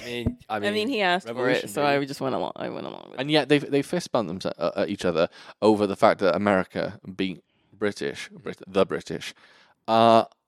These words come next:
Speaker 3: but look at America now.
Speaker 2: True.
Speaker 1: Killing it.
Speaker 2: <laughs>
Speaker 3: It would
Speaker 2: <laughs>
Speaker 3: benefit from some heavy British rule right now,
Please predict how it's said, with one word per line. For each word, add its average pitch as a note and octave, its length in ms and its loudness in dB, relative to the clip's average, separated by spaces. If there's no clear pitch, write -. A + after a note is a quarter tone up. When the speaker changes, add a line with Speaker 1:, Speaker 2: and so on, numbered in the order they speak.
Speaker 3:
but C3 120 0
look C3 120 -4
at B2 80 0
America B2+ 320 -2
now. B2+ 220 -10
Speaker 2:
True. - 160 -8
Speaker 1:
Killing A#2 220 -8
it. F2 120 -12
Speaker 2:
<laughs> B3+ 80 -4
Speaker 3:
It B2 240 2
would B2+ 200 4
Speaker 2:
<laughs> A#2 160 -10
Speaker 3:
benefit C3 760 0
from A2 440 4
some G#2+ 220 -2
heavy F2+ 640 -8
British F2 380 -6
rule F2+ 380 0
right D#2 200 -6
now, D2+ 280 -10